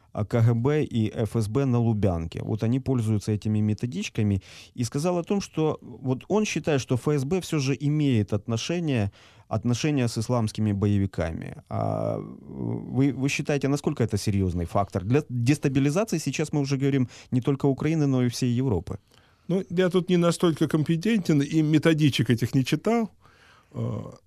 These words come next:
Speaker 2: нельзя исключать каких-то контактов, ну, скорее через агентов, потому что очевидно, что среди тех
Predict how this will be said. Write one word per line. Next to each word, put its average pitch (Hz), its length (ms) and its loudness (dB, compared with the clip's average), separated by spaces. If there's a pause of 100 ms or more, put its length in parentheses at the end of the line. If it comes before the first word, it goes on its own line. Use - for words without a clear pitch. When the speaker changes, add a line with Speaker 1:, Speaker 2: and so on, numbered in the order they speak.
(500)
Speaker 2:
нельзя 185 500 2
исключать 175 460 2
каких-то 160 340 0
контактов, 170 420 2
ну, 175 120 2
скорее 175 320 4
через 165 280 2
агентов, 156 560 0
потому 104 320 -2
что 110 200 0
очевидно, 113 800 0 (360)
что 110 120 0
среди 127 340 0
тех - 280 0